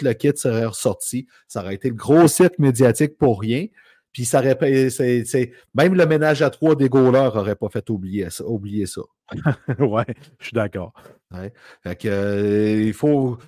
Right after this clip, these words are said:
Speaker 1: je pense que là-dedans, euh, on a un côté émotif très fort, moi y compris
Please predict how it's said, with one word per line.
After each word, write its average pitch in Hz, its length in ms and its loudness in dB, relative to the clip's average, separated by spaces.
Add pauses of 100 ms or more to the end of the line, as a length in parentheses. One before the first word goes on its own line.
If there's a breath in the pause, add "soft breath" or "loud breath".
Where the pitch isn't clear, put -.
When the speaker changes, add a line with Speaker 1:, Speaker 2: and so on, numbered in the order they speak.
Speaker 1:
je - 100 -20
pense 165 180 2
que 151 100 0
là-dedans, 127 760 0
euh, 131 260 0
on 120 220 -2
a 127 80 0
un 120 40 -4
côté 131 280 -2
émotif 143 400 -4
très 113 180 -4
fort, 151 340 -6
moi 120 140 -4
y 131 80 -2
compris 139 460 -8